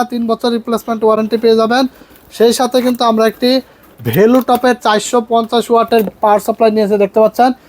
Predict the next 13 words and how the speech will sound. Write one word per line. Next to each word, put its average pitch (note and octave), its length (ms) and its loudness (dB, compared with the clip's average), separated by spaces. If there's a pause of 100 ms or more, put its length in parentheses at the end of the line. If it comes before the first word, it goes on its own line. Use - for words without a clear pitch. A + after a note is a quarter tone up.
(240)
এই B3 160 4
পাওয়ার A#3 260 4
সাপ্লাইটি B3 440 0 (160)
আপনার A3 260 -6
প্রাইস A3 280 0
রাখা A3 160 0
হয়েছে B3 160 0 (180)
মাত্র G3+ 220 -2 (560)
দুই G3+ 160 4
হাজার A#3+ 240 2
টাকা, B3 140 2 (120)
তিন A#3+ 180 -2
বছর A#3 160 -2